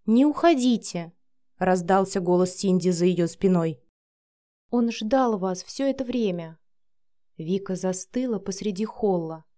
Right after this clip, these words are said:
Слова девочки отразились болью в её истерзанном сердце. "Синди, пожалуйста", с мучительным стоном произнесла Вика, "я не могу". "Синди?" Матвей вышел в холл.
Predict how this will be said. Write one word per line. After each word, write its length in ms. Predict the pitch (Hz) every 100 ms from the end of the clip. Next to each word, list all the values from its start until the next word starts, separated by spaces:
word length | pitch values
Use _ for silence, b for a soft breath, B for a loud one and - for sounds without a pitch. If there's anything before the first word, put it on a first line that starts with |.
| _ _
Слова 360 | - 202 233
девочки 440 | 220 262 262 - 240
отразились 600 | 226 233 226 233 233 196
болью 600 | 185 247 226 165 180 165
в 80 | 165
её 400 | 170 185 180 180
истерзанном 600 | 180 - 180 160 170 175
сердце. 600 | - 175 160 - - 160 _ _ _ _ _ _ _ -
"Синди, 580 | - 208 208 185 175 175
пожалуйста", 920 | 202 208 185 190 175 170 - 180 165 _ _ _
с 140 | - -
мучительным 560 | 196 - 185 180 185
стоном 420 | 185 - 185 180 175
произнесла 580 | 175 175 180 - 175
Вика, 280 | 165 170 -
"я 360 | 165 160 226 226
не 140 | 220
могу". 640 | 214 220 202 190 175 156 _ _ _ _ _ _ _ -
"Синди?" 640 | - 202 240 180 156 - _ _ _ _ _ _ -
Матвей 380 | 175 180 185
вышел 300 | 180 175 190
в 40 | 180
холл. 400 | - 170 156